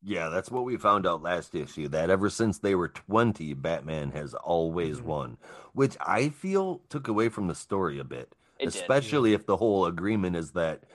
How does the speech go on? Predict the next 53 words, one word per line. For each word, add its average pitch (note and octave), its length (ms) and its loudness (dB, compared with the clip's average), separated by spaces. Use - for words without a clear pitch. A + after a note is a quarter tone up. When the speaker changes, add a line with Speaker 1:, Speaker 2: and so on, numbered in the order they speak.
Speaker 1:
wherever A2 500 6
Ghostmaker G2 800 -2
goes, E2 360 2
Batman D2+ 520 -4
just D2 220 -10
has F2+ 240 0
to D2 100 -14
stay D#2 220 -8
away D2+ 240 -4
from. A#1+ 260 -14
That A#2+ 180 2
doesn't C3 300 0
seem A#2+ 240 -2
like G#2+ 160 -2
the F2+ 100 -4
kind G2+ 240 -2
of F2+ 100 -4
agreement F2 560 -4
you F#2 60 -6
would E2+ 160 -4
make F#2 260 -2
with D#2 140 -8
somebody D#2 600 -2
if F2+ 300 -2
Speaker 2:
If E3 260 -6
you F3+ 80 -8
were E3+ 100 -6
Speaker 1:
<laughs> - 20 -4
you E3+ 40 -10
Speaker 2:
continually D#3+ 560 -6
whooping C#3+ 280 -6
his B2+ 100 -8
ass, B5 400 2
yeah. D#3 180 4
Speaker 1:
Exactly. F3 920 2
I B2+ 220 4
mean, C3+ 300 0
no, C#3+ 200 8
like, C3+ 220 6
Speaker 2:
It B2 60 -8
se-, C3+ 80 0
Speaker 1:
dude, C#3 180 0
Speaker 2:
it A#2+ 60 6
Speaker 1:
I A#2 120 6
Speaker 2:
seemed, A2 260 0
Speaker 1:
mean - 60 -8
Speaker 2:
it F#3+ 160 -2
seemed C4+ 360 -6
like B3 240 -4
Batman F#3 420 -2
left E3 340 -4
that F3+ 180 -4
encounter D#3+ 460 -6